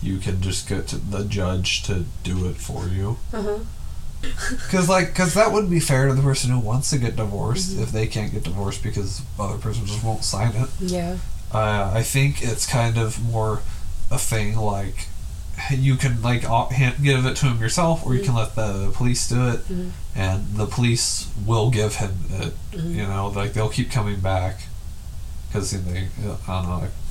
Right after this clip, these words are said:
Speaker 1: but, like, I don't know. It's just, like, uh, but I, that's why I think it's so weird, because, like, that people say, like, she's the ex-wife, 'cause I'm like, I think they're still married.
Speaker 2: Mm-hmm.
Speaker 1: I mean, kinda. I mean,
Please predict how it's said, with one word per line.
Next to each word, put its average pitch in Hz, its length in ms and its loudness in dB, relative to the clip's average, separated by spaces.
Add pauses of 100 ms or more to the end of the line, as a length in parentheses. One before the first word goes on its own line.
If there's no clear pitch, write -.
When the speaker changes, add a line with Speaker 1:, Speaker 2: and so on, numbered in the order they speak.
(140)
Speaker 1:
but, 120 280 2
like, 139 380 2 (1400)
I 113 100 2
don't 101 80 0
know. 104 180 0 (280)
It's 135 140 0
just, 156 160 0
like, 120 240 0
uh, 123 160 2
but 127 240 2
I, 131 180 2
that's - 400 0
why 202 140 4
I 175 40 2
think 175 180 0
it's 160 120 2
so 151 120 2
weird, 110 360 0
because, 107 240 -2
like, 107 220 -2 (400)
that 117 160 0
people 117 240 0
say, 107 280 0
like, 107 240 0 (760)
she's 123 420 2
the 120 160 2
ex-wife, 101 540 -2
'cause 110 100 -2
I'm 110 60 0
like, 107 140 0
I 139 60 4
think 285 200 -2
they're 339 120 0
still 180 280 -2
married. 113 540 2
Speaker 2:
Mm-hmm. 98 320 -2 (560)
Speaker 1:
I 123 60 2
mean, 113 320 0 (460)
kinda. 113 640 2
I 120 80 2
mean, 120 280 2